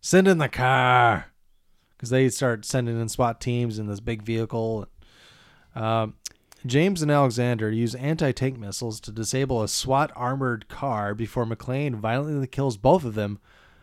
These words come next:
by pushing C four attached to an office chair and computer down the elevator shaft, blowing up their whole floor. Holly's coworker, Harry Ellis, attempts to mediate between Hans and McClane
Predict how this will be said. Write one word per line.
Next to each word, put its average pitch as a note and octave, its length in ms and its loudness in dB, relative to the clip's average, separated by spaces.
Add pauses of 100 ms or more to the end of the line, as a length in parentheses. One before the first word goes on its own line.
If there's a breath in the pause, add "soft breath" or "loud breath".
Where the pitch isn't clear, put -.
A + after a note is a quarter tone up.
(200 soft breath)
by A2+ 120 -4
pushing B2+ 360 0
C E3 220 -4
four C3+ 520 0
attached - 680 -4
to A#2+ 140 -8
an A#2 60 -2
office D#3 360 -2
chair G#2 320 -6
and F#2 160 -4
computer A#2 540 4 (360 soft breath)
down D3+ 240 4
the G3 60 4
elevator A#2 380 4
shaft, G2+ 580 -4 (540 soft breath)
blowing C3+ 300 2
up C3+ 160 -2
their A#2 200 0
whole C3 240 2
floor. G2 520 -8 (840)
Holly's D#3 260 4
coworker, B2 540 0
Harry D3 320 -2
Ellis, A#2 540 -6 (180)
attempts C3 280 -2
to B2 100 -4
mediate C3 420 0
between A#2 280 -6
Hans A2 260 -2
and A2 100 -4
McClane A2+ 500 -2